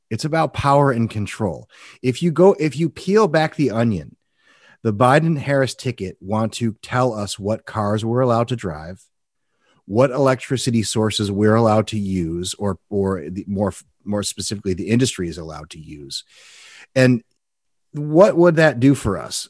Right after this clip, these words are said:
Uh, i-, if we switched over to wind and solar at the time frame that they want us to do, that would mean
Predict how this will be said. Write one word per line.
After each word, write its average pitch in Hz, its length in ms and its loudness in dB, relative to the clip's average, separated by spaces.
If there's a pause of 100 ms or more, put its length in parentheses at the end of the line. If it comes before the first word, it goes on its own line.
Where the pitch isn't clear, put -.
(120)
Uh, 107 300 -4
i-, 127 220 -8
if 139 200 0
we 190 140 4
switched - 460 -2
over 139 320 0
to 123 180 -4
wind 123 240 2
and 113 100 0
solar 95 560 -4 (220)
at 101 140 -8
the 95 60 -14
time 135 280 0
frame 120 260 2
that 98 160 0
they 101 140 0
want 95 360 -2
us 87 180 -10
to - 120 -18
do, 80 320 -16 (1300)
that 175 200 4
would 202 180 4
mean 135 380 2